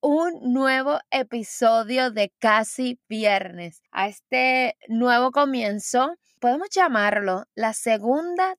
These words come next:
temporada de Casi Viernes, así que estoy feliz. Por fin estoy nuevamente grabando para ustedes, grabando para este espacio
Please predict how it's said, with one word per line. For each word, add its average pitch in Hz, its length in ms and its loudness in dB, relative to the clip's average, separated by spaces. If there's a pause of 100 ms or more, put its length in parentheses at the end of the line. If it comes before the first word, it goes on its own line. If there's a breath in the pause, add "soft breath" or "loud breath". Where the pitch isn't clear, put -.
temporada 214 960 0
de 196 200 -2
Casi 233 720 0
Viernes, 202 840 0
así 214 200 -10
que - 80 -8
estoy 247 320 -2
feliz. 247 920 0 (160)
Por 196 520 0
fin 254 480 0
estoy 214 460 -2
nuevamente 202 1400 -2
grabando 196 1000 2
para 202 300 2
ustedes, 190 720 -2
grabando 190 440 0
para 208 160 2
este 202 220 -6
espacio 220 840 0